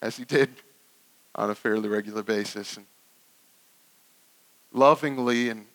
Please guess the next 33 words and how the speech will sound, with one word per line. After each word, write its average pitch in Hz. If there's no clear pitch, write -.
and, 110
and 110
really 123
gently 110
and 107
basically 151
was 110
telling 113
me, 104
"Bro, 151
you're 156
not 202
doing 180
your 139
biblical 151
job." 117
'Cause 127
what's 196
the 175
job? 180
What's 185
the, 180
what, 165
what 180
does 185
it 180
say, 196
verse 165
twelve? 156
"To 214
equip 240
the 208
saints -